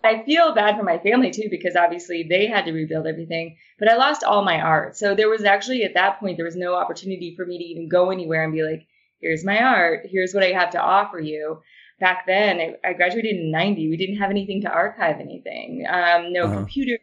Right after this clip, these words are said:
Speaker 1: or cell phones or really anything. Life kinda took me in a different direction then.
Speaker 2: At some point, it was almost kind of like a, it was a chance to go, "Okay, you can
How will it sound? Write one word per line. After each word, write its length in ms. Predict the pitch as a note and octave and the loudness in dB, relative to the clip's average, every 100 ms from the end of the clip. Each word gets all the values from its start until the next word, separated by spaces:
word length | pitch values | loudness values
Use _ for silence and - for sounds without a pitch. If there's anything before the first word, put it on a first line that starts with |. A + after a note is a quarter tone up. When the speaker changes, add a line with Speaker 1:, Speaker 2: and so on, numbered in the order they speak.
| _ _ _ | _ _ _
Speaker 1:
or 240 | D#3+ D#3+ _ _ _ _ | -20 -20 _ _ _ _
cell 360 | - B3 A#3+ | 2 4 4
phones 460 | B3+ G3 F3+ F3 E3+ | 4 4 2 -2 -4
or 100 | F3+ | -4
really 320 | G3+ B3+ B3+ | 0 -2 -2
anything. 800 | - G3 A#3 A3+ E3 D3+ C3 - _ - | 0 0 0 -4 -6 -8 -10 -12 _ 0
Life 260 | G3+ A#3+ | 0 2
kinda 160 | F4+ F4 | -2 -2
took 120 | D#4 | 0
me 100 | C4+ | 0
in 60 | C#4 | 2
a 60 | A3+ | 2
different 280 | G3 A#3 | 0 -2
direction 460 | G3 F3+ A3+ E4+ B3+ | 0 0 0 -2 -4
then. 440 | E3 E3 - G3 _ _ | -2 -6 -8 -12 _ _
Speaker 2:
At 60 | - | -2
some 200 | E3+ G#3 | 0 0
point, 240 | A#2+ G#2 | 0 0
it 60 | A#2+ | 0
was 120 | A#2+ | 2
almost 300 | C3 D3+ - | 2 2 -2
kind 220 | C3 A#2 | -4 -2
of 140 | G#2+ F#2+ | -2 0
like 280 | G#2 G2 - | 0 0 -2
a, 640 | G2 F#2+ F#2+ F2+ F#2 G#2 - | 0 2 2 0 -2 -8 -6
it 120 | A2 | -4
was 140 | G#2+ | -4
a 60 | G#2 | -6
chance 300 | - A2+ G#2+ | -6 -6 -6
to 80 | G#2 | -6
go, 120 | G2+ F2 | -2 -2
"Okay, 400 | - G2 E2 - _ _ _ - | 0 -2 -2 -8 _ _ _ -6
you 120 | G#2+ | -4
can 400 | - G#2 G2 | 0 0 0